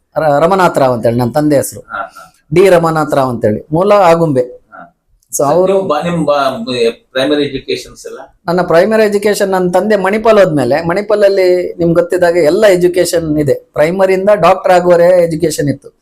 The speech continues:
Speaker 1: So ಅದೇ ಕಾರಣದಿಂದ ನನ್ನ ತಂದೆ ಮಣಿಪಾಲಿಗೆ ಹೋದದ್ದು. ಅಲ್ಲಿ ಇಪ್ಪತ್ತೈದು ರೂಪಾಯಿ ಸಂಬಳ ಜಾಸ್ತಿ ಇತ್ತು,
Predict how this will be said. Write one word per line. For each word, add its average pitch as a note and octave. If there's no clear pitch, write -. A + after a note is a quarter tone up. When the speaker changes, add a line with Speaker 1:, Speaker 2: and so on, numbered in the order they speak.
Speaker 1:
So D3
ಅದೇ F3+
ಕಾರಣದಿಂದ G3+
ನನ್ನ F#3+
ತಂದೆ E3+
ಮಣಿಪಾಲಿಗೆ D3+
ಹೋದದ್ದು. B2+
ಅಲ್ಲಿ E3+
ಇಪ್ಪತ್ತೈದು F#3
ರೂಪಾಯಿ E3+
ಸಂಬಳ D#3+
ಜಾಸ್ತಿ D#3
ಇತ್ತು, -